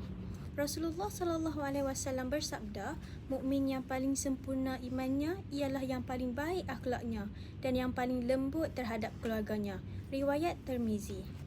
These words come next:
Hadis ini menunjukkan bahawa akhlak yang sebenar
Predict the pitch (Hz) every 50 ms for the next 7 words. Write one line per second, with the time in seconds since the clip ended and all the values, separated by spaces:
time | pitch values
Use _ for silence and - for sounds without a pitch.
0 | - - - - - - - - - - 302 294 - - - - - 294 262 247
1 | 254 277 254 240 240 233 233 233 233 233 226 254 - - 247 254 247 240 233 240
2 | 233 247 247 240 240 226 233 247 233 - - 269 254 - 240 247 247 247 240 233
3 | 262 233 - 240 226 220 220 269 349